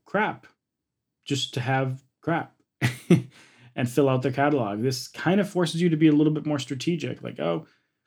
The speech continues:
you know, I mean, uh, on one hand, you wanna keep releasing music regularly, but also there's a bar. You don't just wanna throw crap out there. Um, not saying that you listening, because you're putting out a lot of music,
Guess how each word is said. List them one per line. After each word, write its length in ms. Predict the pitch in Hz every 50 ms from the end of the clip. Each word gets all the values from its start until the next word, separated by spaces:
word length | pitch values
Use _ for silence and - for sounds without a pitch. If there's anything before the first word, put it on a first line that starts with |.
| _ _ _ _ _ _ _ _ -
you 80 | 131
know, 200 | 143 160 170 156
I 140 | - 123 135
mean, 180 | 151 147 139 127
uh, 140 | 135 131 -
on 200 | 131 160 160 165
one 120 | 185 214 214
hand, 200 | 185 190 185 180
you 100 | 160 143
wanna 220 | 147 147 147 139
keep 340 | 135 - 156 151 143 - -
releasing 320 | 143 139 135 127 - 156
music 240 | 139 131 135 151 -
regularly, 360 | 127 110 107 104 107 110 135
but 240 | 143 131 127 - - -
also 600 | - 143 156 151 - 156 139 135 135 131 123 117 - - _ -
there's 300 | 135 127 143 139 139 147
a 60 | 139
bar. 340 | 123 156 170 175 - - -
You 80 | 110 117
don't 160 | 131 139 139
just 160 | 147 131 143
wanna 160 | 147 131 120
throw 280 | - - - 123 120 113
crap 300 | 120 - 117 110 107 -
out 180 | - - -
there. 220 | - - - 123 123 - - - _ _ _ _ _ _ _ _ _
Um, 320 | - 120 110 104 107 110 135
not 240 | 156 170 190 185
saying 220 | - 185 180 170 170
that 160 | 170 156 -
you 320 | 139 131 135 156 170 170
listening, 560 | 151 143 147 143 - 151 143 139 143 170 180 170
because 320 | - 135 127 135 127 120
you're 80 | 127 120
putting 240 | - 135 127 123
out 80 | 123 120
a 40 | 117
lot 140 | 117 113 113
of 60 | 117
music, 400 | 110 113 110 117 139 139 139